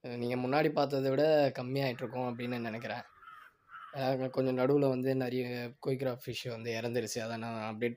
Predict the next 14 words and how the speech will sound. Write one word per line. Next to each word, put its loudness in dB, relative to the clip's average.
பண்ணல. 2
நம்ம 2
புதுசா 0
வாங்கிட்டு 2
வந்த 2
டெட்ரா -2
ஃபிஷ், -10
இது 0
இன்னும் 0
நம்ம 2
ஃப்ரிட்ஜ் -4
பாக்ஸுக்கு 0
வந்து -2
மாத்தல. -2